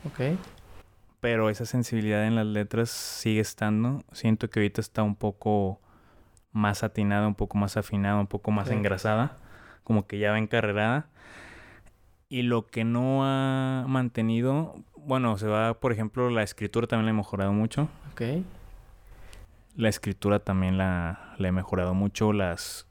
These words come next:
Speaker 2: metáforas, los, las figuras.
Speaker 1: ¿Te acuerdas de tu primera canción?
Speaker 2: Sí.
Speaker 1: ¿Sí? ¿Qué me podrías platicar de, de esa rola?
Speaker 2: Se llama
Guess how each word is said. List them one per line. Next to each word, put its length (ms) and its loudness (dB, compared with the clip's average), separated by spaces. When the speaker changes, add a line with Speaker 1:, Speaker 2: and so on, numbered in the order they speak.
Speaker 2:
metáforas, 1000 -2
los, 640 -4
las 200 -4
figuras. 680 0
Speaker 1:
¿Te 80 -2
acuerdas 440 0
de 100 0
tu 140 -6
primera 340 0
canción? 480 -2
Speaker 2:
Sí. 280 2
Speaker 1:
¿Sí? 360 0
¿Qué 140 -2
me 120 0
podrías 280 0
platicar 520 0
de, 340 2
de 60 -10
esa 180 0
rola? 160 2
Speaker 2:
Se 340 0
llama 560 2